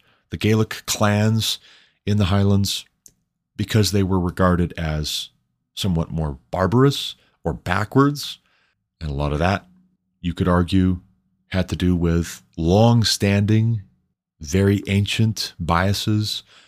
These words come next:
of those peoples south of Hadrian's Wall, who had intermarried with Roman conquerors and mixed their culture, forming what we now think of as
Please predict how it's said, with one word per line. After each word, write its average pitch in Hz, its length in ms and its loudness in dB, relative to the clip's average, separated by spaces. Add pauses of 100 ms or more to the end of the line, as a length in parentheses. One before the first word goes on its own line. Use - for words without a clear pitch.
(240)
of 90 540 0 (520)
those 101 200 2
peoples 92 680 -2
south 92 360 0
of 85 120 -4
Hadrian's 90 540 -2
Wall, 85 360 -4 (760)
who 87 100 -2
had 78 180 -2
intermarried 87 580 2
with 87 560 -2 (520)
Roman 95 360 2
conquerors 92 880 -4 (520)
and 78 160 -8
mixed - 360 -4
their 92 120 0
culture, 92 580 -2 (760)
forming 90 420 2
what 85 240 0
we 82 360 -2
now 85 200 -2
think 110 260 0
of 104 320 2
as 87 520 -4